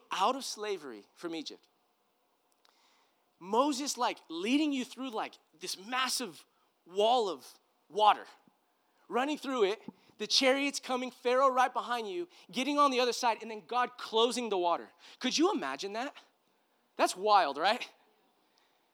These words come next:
Literally weeks after, moments after, they're complaining, "Oh, is God with us?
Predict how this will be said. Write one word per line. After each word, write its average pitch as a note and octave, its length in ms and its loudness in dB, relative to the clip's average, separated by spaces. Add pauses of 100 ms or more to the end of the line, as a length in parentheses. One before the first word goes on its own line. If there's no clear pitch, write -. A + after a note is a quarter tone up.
(120)
Literally D4 480 0
weeks B3 320 -4
after, A#3 240 2
moments G#3 300 -4
after, G3 200 2
they're E3+ 120 -4
complaining, D3+ 520 -14
"Oh, E3 360 -12 (440)
is - 60 -20
God F#3 260 -2
with F3 300 -4
us? G3 400 -6